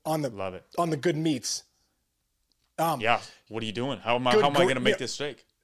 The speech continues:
Speaker 1: Well, it's all about, you gotta get, I mean, for me, it's get a good grass-fed filet, right? Good grass-fed
Speaker 2: Okay.
Speaker 1: filet. And I think what you do is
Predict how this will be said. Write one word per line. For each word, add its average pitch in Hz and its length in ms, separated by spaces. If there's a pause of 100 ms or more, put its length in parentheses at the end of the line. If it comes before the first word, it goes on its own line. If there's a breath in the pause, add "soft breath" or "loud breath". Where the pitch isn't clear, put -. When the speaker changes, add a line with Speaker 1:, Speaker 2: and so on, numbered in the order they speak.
(480)
Speaker 1:
Well, 208 140
it's - 140
all 247 140
about, 220 420
you 180 100
gotta 233 260
get, 190 320
I 175 160
mean, 208 120
for - 140
me, 226 140
it's 180 160
get 202 160
a 156 40
good 175 420
grass-fed 180 960 (500 soft breath)
filet, 170 500 (400)
right? 180 260
Good 190 280
grass-fed 196 560
Speaker 2:
Okay. - 80
Speaker 1:
filet. 185 480 (400 loud breath)
And 170 80
I 180 60
think 175 220
what 214 160
you 190 60
do 214 280
is 180 220